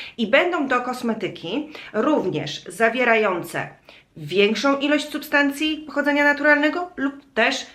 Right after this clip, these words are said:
bardziej profesjonalne, bardziej zaawansowane. Jesteście gotowi? Jeśli tak, to od razu zaczynamy. No to lecimy z pierwszym produktem i będzie to kojący płyn micelarny z biofermentem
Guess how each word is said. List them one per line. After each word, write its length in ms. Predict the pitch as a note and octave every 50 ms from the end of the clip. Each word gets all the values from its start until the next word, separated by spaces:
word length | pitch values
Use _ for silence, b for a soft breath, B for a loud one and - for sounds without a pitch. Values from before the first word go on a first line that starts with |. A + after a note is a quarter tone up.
| - _ -
bardziej 540 | D#3+ D3+ A3+ A3+ A3+ A#3 A3 G#3+ G3+ F3+ -
profesjonalne, 1120 | - - - - A3+ C4+ C#4+ - - D4 C#4+ - - C#4+ C#4 C4+ C#4+ D4 D4+ E4 F4 G4 G#4 - -
bardziej 540 | - F#3 G3 G3 G3 - G#3 G3 - - D3+
zaawansowane. 760 | D#3 F#3+ F#3+ F#3+ F3+ F3 E3+ D3 - E3 C#3 B2 - - b b b b -
Jesteście 340 | - - - F3 - - F#3+
gotowi? 520 | G3+ F#3 G3 G3+ G3 A3+ D4 D#4+ - - -
Jeśli 240 | D3+ C#3+ - D3+ D3
tak, 280 | G3 A#3 C4+ B B B B -
to 100 | F3+ F#3
od 120 | F#3 G3
razu 280 | G#3 G#3+ G#3+ G#3+ G#3 F#3+
zaczynamy. 580 | F#3+ F3 D3 - E3+ D#3+ D3 C#3+ C3+ D3+ - - b b b b b b b b _
No 200 | A3+ A3 C#4+ F4+
to 140 | F4+ G4 F#4+
lecimy 360 | F4 D#4+ - - D4+ D4 D4
z 60 | C#4+
pierwszym 420 | - D4 C#4+ C#4+ C#4+ - C#4 C4 A#3+
produktem 600 | B3 A#3+ G#3 A3+ A#3 A#3 - D#4+ E4 E4+ D#4 -
i 200 | C#4+ D4 C#4+ A3+
będzie 460 | A#3+ C#4 C#4 B3+ A#3 A3 G#3 G#3 F#3
to 320 | - - - E3+ D3 C#3 - -
kojący 640 | - E4+ F4 D#4 C#4 C#4+ C#4 C#4 C4+ C4+ - C4+
płyn 340 | C4+ - A#3+ B3 A3+ G#3+ G#3
micelarny 920 | G#3+ G#3 G3+ - G3+ F3+ F3 E3+ D#3+ D3+ D3 D3 D#3+ F#3 A3+ D4+ E4+ - - - _ _ _ _ _ _ _ _ _ _ _ - - _ _
z 120 | _ -
biofermentem 880 | _ _ _ - D#3 D3 - D#3 D3 C#3 C#3 C#3+ C#3+ D3+ - - D4